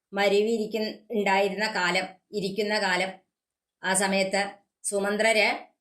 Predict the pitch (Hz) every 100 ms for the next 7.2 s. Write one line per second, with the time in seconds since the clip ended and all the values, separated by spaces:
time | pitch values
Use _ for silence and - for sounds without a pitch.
0 | _ _ _ _ _ _ - 208 202 220
1 | 247 233 240 233 233 226 220 220 220 220
2 | _ _ _ _ _ _ 190 202 196 226
3 | 233 247 233 226 226 226 220 - _ _
4 | _ 202 190 190 247 233 - 214 277 -
5 | _ _ _ _ _ 180 202 220 233 214
6 | 214 233 - - 190 180 - 226 208 190
7 | 190 214